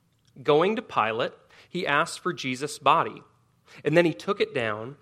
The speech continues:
he wrapped it in linen cloth, and placed it in a tomb cut in the rock,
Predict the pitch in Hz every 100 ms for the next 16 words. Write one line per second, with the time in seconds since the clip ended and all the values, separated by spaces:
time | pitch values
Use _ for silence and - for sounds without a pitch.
0 | - _ 147 123 135 143 - 175 170 143
1 | 131 131 139 139 120 110 - - 127 -
2 | 143 143 - - - 170 135 139 - 143
3 | 139 139 - 131 135 123 117 113 98 -